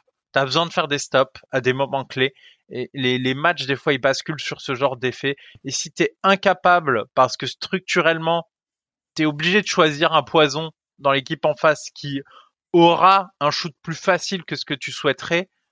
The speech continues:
euh, bah, c'est, c'est trop dur. C'est trop dur. Donc, euh, il faut, il faut malheureusement, euh, euh,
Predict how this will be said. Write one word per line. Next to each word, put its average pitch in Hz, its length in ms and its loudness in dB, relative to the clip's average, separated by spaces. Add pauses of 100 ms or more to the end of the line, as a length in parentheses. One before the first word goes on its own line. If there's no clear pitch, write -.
(360)
euh, 120 840 -2
bah, 110 180 0
c'est, 107 260 -6
c'est - 280 -10
trop - 240 -4
dur. 143 220 -2 (680)
C'est 117 160 -12
trop 139 200 -2
dur. 135 180 -2
Donc, 123 240 -10
euh, 127 160 0
il 123 120 -10
faut, 175 500 2
il 127 180 -8
faut 180 220 -4
malheureusement, 139 840 0
euh, 117 280 -2 (800)
euh, 107 400 -6